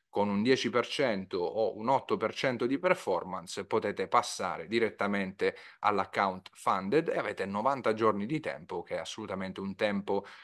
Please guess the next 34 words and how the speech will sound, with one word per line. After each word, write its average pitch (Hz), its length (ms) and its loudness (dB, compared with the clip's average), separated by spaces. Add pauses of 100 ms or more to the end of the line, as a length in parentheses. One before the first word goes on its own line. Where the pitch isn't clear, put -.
(160)
ehm, 98 640 4
eh, 95 220 -4
più 175 180 4
che - 140 4
sufficiente 101 880 0
per 98 160 -2
realizzare 98 720 0
questi 104 300 -2
obiettivi. - 580 -8 (440)
Non 226 120 0
solo, 101 260 8
ma 120 120 6
poi 220 120 4
abbiamo 143 540 4 (100)
i, 117 320 -6 (140)
eh, 101 440 0
piani 120 220 2
di 110 100 2
scalata 110 400 4
del 101 160 2
capitale. 98 640 -2
Come 127 160 -8
sapete, 117 400 2
nelle 101 200 2
altre 104 340 0
prop, 98 640 0 (340)
eh, 87 240 -6
far 123 300 4
crescere 113 440 2
il 101 100 -2
capitale 107 440 2
in 104 80 -2
gestione 90 680 -2
è 95 280 -6